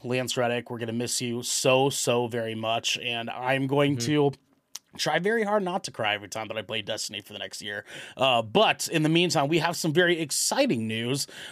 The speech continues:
Speaker 1: um, that we can take off here. D J, hit them with our next story.
Speaker 2: I got you. Our next story is Marvel Spider-Man two release date leaked by Venom voice actor. This comes from Dustin Bailey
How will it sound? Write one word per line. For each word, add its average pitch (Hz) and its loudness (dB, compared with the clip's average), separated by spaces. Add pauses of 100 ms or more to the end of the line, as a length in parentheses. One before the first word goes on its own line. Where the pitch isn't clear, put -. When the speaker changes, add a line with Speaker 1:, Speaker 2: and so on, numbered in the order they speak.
Speaker 1:
um, 139 4
that 135 4
we 143 2
can 143 -4
take 127 -2
off 127 2
here. 147 0
D 190 2
J, 131 0 (260)
hit - 2
them 135 2
with 170 -2
our 185 4
next 165 -4
story. 127 -4 (640)
Speaker 2:
I 117 -8 (220)
got 120 0
you. 123 0
Our 131 4
next 143 4
story 170 2
is 147 4
Marvel 170 4
Spider-Man 202 6
two 233 0
release 196 0
date 165 2
leaked 196 2
by 123 4
Venom 175 0
voice 147 0
actor. 101 -4
This 117 -4
comes 160 -2
from 131 -6
Dustin 135 0
Bailey 113 0